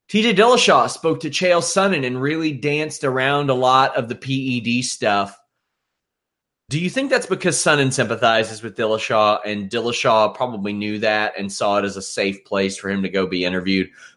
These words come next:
Because if it's Luke Thomas, if it's, uh,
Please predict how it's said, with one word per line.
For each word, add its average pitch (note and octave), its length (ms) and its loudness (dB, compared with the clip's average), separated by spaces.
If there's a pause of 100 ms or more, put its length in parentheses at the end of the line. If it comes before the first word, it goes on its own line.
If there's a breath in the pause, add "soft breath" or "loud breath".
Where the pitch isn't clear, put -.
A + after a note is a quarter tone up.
Because C3 320 2
if B2+ 120 4
it's - 140 2
Luke G#3 260 6
Thomas, E3 600 2
if A#2+ 140 0
it's, - 380 -4 (540 soft breath)
uh, C3+ 260 4